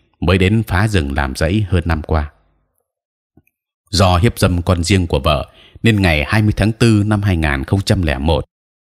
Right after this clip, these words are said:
Hạnh bị Tòa án Nhân dân tỉnh Lâm Đồng tuyên phạt mười sáu năm tù.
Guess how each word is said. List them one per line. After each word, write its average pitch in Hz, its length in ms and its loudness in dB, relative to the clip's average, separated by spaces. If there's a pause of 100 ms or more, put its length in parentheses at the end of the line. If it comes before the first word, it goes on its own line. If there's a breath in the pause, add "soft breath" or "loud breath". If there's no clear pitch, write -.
Hạnh 85 280 -2
bị 78 100 0
Tòa 73 280 -2
án 90 160 0
Nhân 110 180 0
dân 104 220 0
tỉnh 69 320 -4
Lâm 104 200 -2
Đồng 76 220 -2 (320)
tuyên 117 200 2
phạt 78 240 -4
mười 73 200 -2
sáu 104 240 -2
năm 113 200 0
tù. 73 300 -2